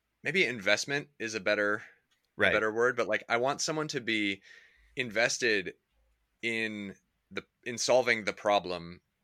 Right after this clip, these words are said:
Speaker 1: that we are solving. But so often I see, uh, you know, LinkedIn profiles or cover letters or, or resumes that start with, "I'm a passionate developer
Speaker 2: <laughs>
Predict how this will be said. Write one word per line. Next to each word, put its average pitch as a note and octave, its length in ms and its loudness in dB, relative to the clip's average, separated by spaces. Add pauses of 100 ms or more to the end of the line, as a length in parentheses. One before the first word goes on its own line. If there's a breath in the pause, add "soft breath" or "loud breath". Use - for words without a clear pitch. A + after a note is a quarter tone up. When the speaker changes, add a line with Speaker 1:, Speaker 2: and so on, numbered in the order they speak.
(340)
Speaker 1:
that F2+ 380 -4 (140)
we G2+ 200 -2
are E2 100 -2
solving. E2 540 -4 (500 soft breath)
But G#2+ 160 0
so A2+ 240 2
often G#2 520 2
I F#2 160 -4
see, F2+ 480 -6 (440)
uh, E2 300 -6 (140)
you G2 140 -10
know, E2 100 -10
LinkedIn F#2+ 440 -4
profiles E2+ 540 -2
or E2 280 -6
cover F2 220 -6
letters D#2+ 360 -6
or, D#2+ 320 -8 (120)
or E2+ 340 -10
resumes F2 540 -8
that D#2+ 140 -10
start D#2+ 200 -4
with, E2+ 200 -6
"I'm G#2 180 -2
a F2 80 -4
passionate G#2 420 -2
developer F2 480 -2
Speaker 2:
<laughs> F2+ 360 0